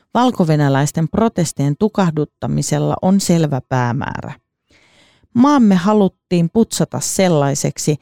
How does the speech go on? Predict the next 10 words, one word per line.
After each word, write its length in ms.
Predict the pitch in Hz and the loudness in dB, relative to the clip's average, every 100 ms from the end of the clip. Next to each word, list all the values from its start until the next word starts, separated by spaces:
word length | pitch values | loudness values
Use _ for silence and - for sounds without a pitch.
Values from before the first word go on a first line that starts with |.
| _ - | _ -4
että 320 | 180 - 165 | -4 -4 0
Venäjä 460 | 208 190 147 139 | 2 4 2 0
voi 180 | 151 156 - | 0 -2 0
täältä 320 | 165 147 156 | 0 0 -4
käsin 380 | - 143 156 156 | -6 -4 -2 0
sotia 440 | 165 156 143 135 - | 0 -2 -2 -4 -4
Ukrainassa." 840 | 170 - - 95 - 151 - - - _ _ _ _ _ _ _ _ _ _ _ _ _ _ - | -6 -4 -6 -6 -4 -8 -10 -10 -14 _ _ _ _ _ _ _ _ _ _ _ _ _ _ -2
Kreml 460 | 170 165 156 147 - | 0 2 2 -2 0
osallistui 800 | 190 190 196 165 160 - 165 151 | 0 2 2 2 -2 -4 -2 2
mielellään 680 | 156 190 170 127 - - | 4 4 4 0 -4 -4